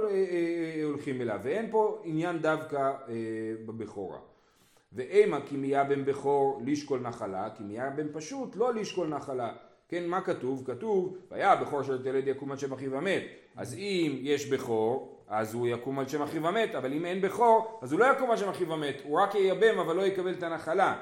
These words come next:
אמר קרא, "יקום על שם אחיו", והרי קם, הוא יקום על שם אחיו.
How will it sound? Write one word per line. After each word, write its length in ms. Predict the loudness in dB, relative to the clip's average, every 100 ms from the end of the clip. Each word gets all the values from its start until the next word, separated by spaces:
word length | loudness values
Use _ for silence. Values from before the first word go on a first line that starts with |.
| -8 -20 -20 -18 -12 -8
אמר 140 | -4 -4 -2
קרא, 300 | 4 6 6 4
"יקום 260 | 0 -2
על 60 | -2
שם 200 | -2 -2
אחיו", 460 | -2 -2 0 0 -2 -6 -14 -8
והרי 360 | -4 0 0
קם, 300 | 0 0 0 -4 -12 -10
הוא 120 | -2
יקום 300 | 0 2 2
על 60 | 2
שם 160 | 0
אחיו. 260 | 0 0